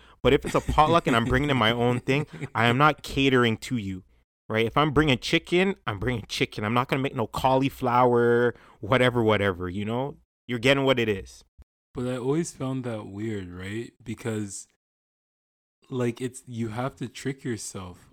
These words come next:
Speaker 2: I went into a, a place, I think it was called Fresh.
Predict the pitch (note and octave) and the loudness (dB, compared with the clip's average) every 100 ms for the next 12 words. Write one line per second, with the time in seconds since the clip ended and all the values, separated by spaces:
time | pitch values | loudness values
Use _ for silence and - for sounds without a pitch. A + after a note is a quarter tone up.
0 | - A#2 A#2+ A#2 A#2 _ - A#2 C3+ D#3+ | -10 -6 -4 -6 -8 _ -12 -6 -4 -4
1 | D#3 - C3+ A#2 A2 - G2+ - - A2 | -6 -6 -4 -4 -8 -14 -16 -14 -10 -8
2 | G2+ - - A2 B2 C#3 B2 - - G#2+ | -8 -10 -16 -14 -12 -12 -12 -14 -12 -14
3 | - - - G2+ F#2+ - - | -14 -20 -14 -10 -10 -12 -16